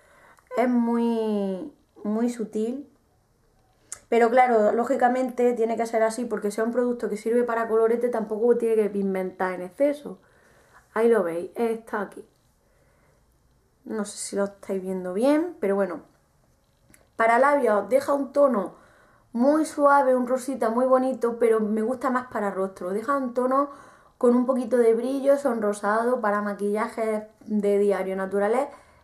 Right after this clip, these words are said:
Está genial y me gusta mucho. Y luego una cosa buena que tiene es que no me engrasa la piel y, y se difumina y se trabaja bastante bien. Yo he tenido de estos productos de,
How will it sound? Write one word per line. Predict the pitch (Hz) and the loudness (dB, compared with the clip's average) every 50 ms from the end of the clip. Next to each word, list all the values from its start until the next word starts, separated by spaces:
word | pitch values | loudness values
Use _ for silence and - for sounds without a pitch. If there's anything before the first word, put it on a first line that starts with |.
| _ _ | _ _
Está | 220 226 220 226 - 208 | -6 -6 -6 -2 -4 -4
genial | 208 - - 214 202 196 185 180 180 185 | -4 -2 -4 -4 -4 -4 -4 -4 -6 -6
y | 185 180 | -6 -6
me | 175 170 | -6 -6
gusta | 180 190 190 - 208 | -6 -6 -4 -4 -4
mucho. | 196 190 185 185 - - - | -4 -4 -6 -8 -10 -10 -8
Y | - 220 | -4 -2
luego | 214 226 240 240 | 0 0 0 0
una | 277 277 262 240 | 0 -2 -2 -4
cosa | 240 247 - 240 | -6 -6 -4 -4
buena | 220 220 202 190 | -4 -2 -2 -4
que | 185 190 | -6 -6
tiene | 185 196 202 214 247 294 - - - _ _ _ _ _ _ _ _ _ - - _ _ _ _ _ _ _ _ - - - | -6 -4 -4 -4 -4 -4 -6 -8 -16 _ _ _ _ _ _ _ _ _ -20 -20 _ _ _ _ _ _ _ _ -20 -14 -6
es | - 240 240 | -4 -2 0
que | 240 269 247 | 0 0 2
no | 247 240 | 2 2
me | 226 214 202 | 2 2 0
engrasa | 196 196 190 202 202 202 202 180 | 0 0 0 -2 -2 -2 -2 -2
la | 185 185 185 | -2 -4 -4
piel | 202 220 262 302 339 339 - - - - - - - - _ - | 0 2 4 4 4 2 -2 -10 -18 -20 -20 -20 -20 -20 _ -4
y, | 247 247 247 240 233 226 226 226 226 220 220 220 220 220 220 214 - | -2 0 0 2 0 0 0 0 0 0 0 0 0 0 0 -2 -4
y | 240 220 | -8 -4
se | - 262 233 | -4 -4 -2
difumina | 226 220 - 208 214 226 240 247 269 | -4 -4 -4 -4 -2 0 0 0 0
y | |
se | 269 277 | -2 -4
trabaja | 254 226 214 208 208 - 233 226 | -2 -2 -2 -2 -2 -2 -2 -2
bastante | 214 208 214 - 196 185 190 196 185 | -2 -2 -4 -6 -6 -6 -6 -8 -6
bien. | 185 190 190 196 | -6 -6 -4 -2
Yo | 220 233 | -2 -2
he | |
tenido | 226 254 262 262 262 | 0 0 0 0 0
de | 254 247 | 0 -2
estos | 247 - 240 240 | -4 -8 -10 -8
productos | - 208 208 208 202 220 214 220 - 190 190 185 | -4 -2 0 2 2 0 0 -2 -4 -4 -4 -2
de, | 196 202 196 190 185 180 175 | -4 -4 -4 -4 -6 -8 -10